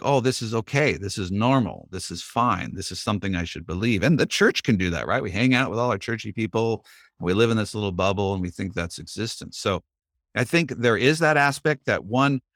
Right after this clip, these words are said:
we're living within these bubbles, and we can find a thousand people to justify our opinions. And then when someone is against our opinion,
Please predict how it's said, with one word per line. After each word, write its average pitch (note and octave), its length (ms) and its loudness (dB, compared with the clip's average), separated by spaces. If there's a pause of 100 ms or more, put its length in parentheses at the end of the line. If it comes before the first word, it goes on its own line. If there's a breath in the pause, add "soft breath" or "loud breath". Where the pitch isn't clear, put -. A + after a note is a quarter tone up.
(140)
we're G#2+ 280 0
living D3 360 4
within B2+ 240 4
these G#2 220 -2
bubbles, G2 460 -2
and G2 100 -4
we G#2+ 80 -4
can A2 100 0
find A2+ 420 2
a G#2 60 2
thousand A2 440 -2
people G2 300 -4
to F2+ 60 -4
justify F2+ 540 -4
our E2 140 -4
opinions. F2 600 -6
And A2 220 -4
then F#3+ 180 4
when C3+ 120 2
someone B2+ 480 0
is G#2 180 -6
against G2+ 480 -2
our F2+ 180 0
opinion, F2+ 480 -4